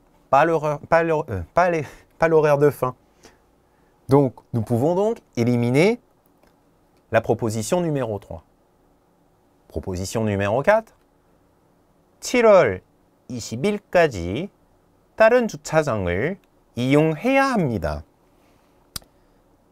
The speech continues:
이용해야 합니다. Donc, il faut utiliser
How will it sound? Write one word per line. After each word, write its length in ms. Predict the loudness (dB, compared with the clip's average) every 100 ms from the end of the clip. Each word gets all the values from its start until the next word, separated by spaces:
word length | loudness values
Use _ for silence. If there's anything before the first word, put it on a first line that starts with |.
| _ _ _ _ _ -6
이용해야 800 | 0 2 2 0 -2 0 0 0
합니다. 640 | -2 -4 -6 -6 -6 -6 -6
Donc, 240 | -8 -10 -10
il 360 | -8 -6 -6
faut 440 | -8 -2 0 0 -2 _ -8
utiliser 920 | -8 -8 -8 -8 -4 -2 -2 -2